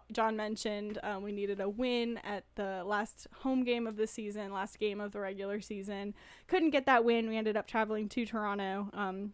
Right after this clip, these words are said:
they scored a goal on us in regular play. It came down to, I'm pretty sure, stoppage time, correct? When we put that ball in off a cross, off a corner.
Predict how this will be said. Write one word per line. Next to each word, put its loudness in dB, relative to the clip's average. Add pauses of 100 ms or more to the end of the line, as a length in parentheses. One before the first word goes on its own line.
(120)
they 2
scored -2
a -2
goal -2 (880)
on 0
us -2
in -4
regular 0
play. 2
It 0
came -4
down -2
to, 0
I'm 2
pretty -2
sure, 2
stoppage 0
time, -2
correct? -2
When -2
we -2
put -4
that 0 (560)
ball 6
in -2
off -6
a -6
cross, 4
off -6
a -6
corner. -4